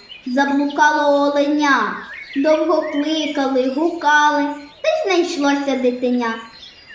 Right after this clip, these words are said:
З долини коник прискакав, бо сумно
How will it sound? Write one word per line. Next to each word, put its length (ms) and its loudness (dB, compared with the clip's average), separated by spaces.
З 40 -8
долини 480 0
коник 480 0
прискакав, 760 -2
бо 60 0
сумно 600 0